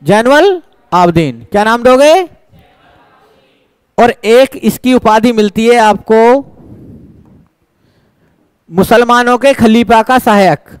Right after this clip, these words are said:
मुसलमानों के खलीफा का सहायक, सहायक, ठीक है प्यारे बच्चों। तो ये पांच उपाधि किसकी याद रखनी है आपको?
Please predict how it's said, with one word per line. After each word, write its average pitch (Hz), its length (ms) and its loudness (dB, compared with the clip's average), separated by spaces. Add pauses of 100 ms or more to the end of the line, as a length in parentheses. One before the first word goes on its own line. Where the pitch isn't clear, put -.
(160)
मुसलमानों 220 840 -2 (1600)
के 240 420 2 (1300)
खलीफा 208 600 0 (2500)
का 220 180 0
सहायक, 160 460 -2 (3000)
सहायक, 123 320 -6 (280)
ठीक 175 160 -4
है 240 60 2
प्यारे 247 240 0
बच्चों। 269 320 0 (560)
तो 240 60 2
ये 262 100 2
पांच 262 400 -2
उपाधि 247 360 0
किसकी 262 300 -4
याद 262 160 2
रखनी 254 240 -2
है 269 60 -2
आपको? 247 600 0